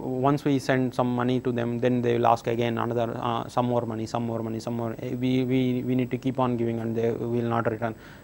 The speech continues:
Nothing will be returned. And finally, the roots of the crime will be somewhere, uh, outside India,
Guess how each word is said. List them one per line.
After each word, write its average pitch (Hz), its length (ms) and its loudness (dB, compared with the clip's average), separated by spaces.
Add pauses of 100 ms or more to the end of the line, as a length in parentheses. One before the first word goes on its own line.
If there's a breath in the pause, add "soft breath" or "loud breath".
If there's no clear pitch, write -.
Nothing 120 320 2
will 117 120 2
be 110 100 -2
returned. 110 360 -6
And 120 220 -2
finally, 123 480 0 (320 loud breath)
the 117 460 4
roots 139 240 4
of 123 160 6
the 120 80 4
crime 120 300 0
will 120 140 0
be 120 100 2
somewhere, 117 480 0 (340 loud breath)
uh, 113 160 4 (100)
outside 117 460 4
India, 117 340 -2